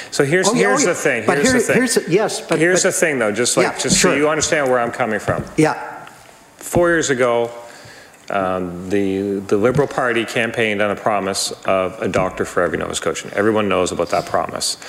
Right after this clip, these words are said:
Speaker 1: Through public accounts, I've, the Department of Health has been here numerous times, the new health authority's been here numerous times. I've always been trying to understand, had anyone thought about that? I don't think they thought about it. I think the Premier had a, somebody in the Premier's office said, "You know what? That's an emotional topic for people.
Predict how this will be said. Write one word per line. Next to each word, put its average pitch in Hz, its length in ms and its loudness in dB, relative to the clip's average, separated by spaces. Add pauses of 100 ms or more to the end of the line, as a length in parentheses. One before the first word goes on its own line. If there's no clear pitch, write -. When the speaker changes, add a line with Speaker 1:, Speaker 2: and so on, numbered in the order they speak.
(440)
Speaker 1:
Through 147 280 2
public 147 360 0
accounts, 139 720 -2
I've, 107 500 -2
the 101 60 -4
Department - 460 -4
of 131 40 -6
Health 131 200 0
has 143 120 0
been 139 140 0
here 143 140 4
numerous 127 400 2
times, 127 640 0
the 98 60 0
new 110 160 4
health 123 220 0
authority's 123 240 0
been 123 120 0
here 113 100 2
numerous 113 220 0
times. 110 200 0 (440)
I've 127 120 0
always 160 420 2
been 139 160 0
trying 131 320 0
to 120 140 0
understand, 117 760 0 (1300)
had 180 180 2
anyone 214 280 0
thought 107 260 0
about 156 220 0
that? 170 220 -2
I 135 60 0
don't 117 160 0
think 110 180 0
they 101 120 2
thought 101 240 0
about 85 220 -2
it. 78 120 -6
I 104 80 -4
think 107 220 -2
the - 80 -4
Premier 127 340 2
had 117 140 0
a, 95 360 -2
somebody 120 300 0
in 120 60 0
the 113 80 0
Premier's 120 300 0
office 104 320 0
said, 104 120 2
"You 98 80 0
know 117 140 2
what? 117 280 0
That's - 220 0
an 107 60 0
emotional 104 480 0
topic 107 400 -2
for 139 140 0
people. 170 380 0